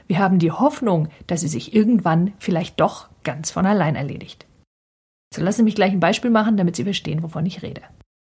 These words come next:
Meine Klientin arbeitet in einem Team, in dem sie sich gewissermaßen einen Namen gemacht hat.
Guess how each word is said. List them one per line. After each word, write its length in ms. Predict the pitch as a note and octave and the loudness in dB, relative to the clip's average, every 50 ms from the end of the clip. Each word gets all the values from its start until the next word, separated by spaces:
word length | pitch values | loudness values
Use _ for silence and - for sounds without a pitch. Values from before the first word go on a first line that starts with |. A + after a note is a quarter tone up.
| _ _ _ _ _ _ _ _ _ _ _ _ _ | _ _ _ _ _ _ _ _ _ _ _ _ _
Meine 220 | - A3 A3+ B3 | 2 2 2 2
Klientin 560 | A#3+ - A#3 A3 G3+ G#3+ B3+ - F4 E4+ E4+ - | 2 2 2 4 4 4 4 2 0 -2 -2 -2
arbeitet 460 | - G3 G3 G#3+ G#3 G#3 G#3 - G3 | -2 0 2 2 2 0 0 -2 -2
in 100 | F#3 F3+ | -2 0
einem 320 | F3 E3+ F3 D#3+ D#3+ - | 0 0 0 0 -2 -4
Team, 340 | - - - G#3 A#3 C4 C4+ | -4 -4 -2 0 0 0 0
in 140 | A#3+ G#3 F3+ | 0 0 2
dem 140 | G3 G3+ G3+ | 2 0 0
sie 80 | G#3 | -2
sich 420 | F#3+ F#3 G3 F#3+ F#3 - - - - | -2 -2 -4 -4 -6 -8 -12 -8 -4
gewissermaßen 540 | G3 F#3+ A3+ - C4+ B3 A#3+ A#3+ A#3+ A#3+ | -2 0 0 2 2 2 2 2 0 0
einen 180 | - A#3+ A#3+ A3+ | 0 2 4 4
Namen 240 | F#3+ D#3+ D#3 D#3 D#3+ | 4 4 2 2 2
gemacht 380 | D#3 C#3+ C3+ A#2+ - - - | 0 0 -2 -4 -6 -8 -12
hat. 320 | - - - - - - | -12 -12 -14 -16 -18 -18